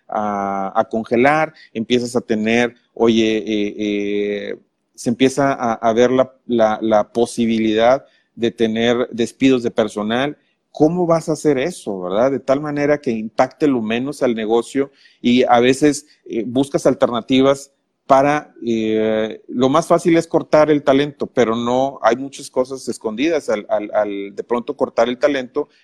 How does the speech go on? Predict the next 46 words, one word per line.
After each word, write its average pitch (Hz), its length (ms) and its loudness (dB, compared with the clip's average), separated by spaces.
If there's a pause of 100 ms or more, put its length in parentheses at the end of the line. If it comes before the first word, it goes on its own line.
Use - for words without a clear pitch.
(120)
que 117 80 -2
es - 100 -6
toda 117 160 2
la, 104 300 -4
la, 101 360 0
la, 98 880 -6
la 110 120 0
experiencia 151 580 -2
que 147 80 -10
tiene, 139 480 -6 (240)
eh, 113 240 0
eh, 120 240 0
estas 120 280 -4
personas 127 600 -2 (240)
para 113 180 4
cuando 113 340 4
esto 131 180 0
se 180 100 2
reactiva, 147 360 2
porque 139 300 0
al 143 100 4
final 165 220 0
se 220 140 2
vuelve 196 260 4
a 185 60 4
reactivar, 139 600 2 (380)
entonces, - 240 -8
¿qué 180 100 2
vas 135 180 4
a - 20 -2
hacer? 107 260 2 (180)
Y 120 100 -6
entonces 151 360 -8
ahí 165 120 6
es 170 60 2
donde 170 180 -2
empiezas 160 360 0
a, 143 120 4
a, 120 300 -2
a 123 40 2
jugar 131 480 0 (560)
con 117 580 2 (180)
el 110 720 0
entender 127 480 2
el 175 100 0
negocio 170 640 0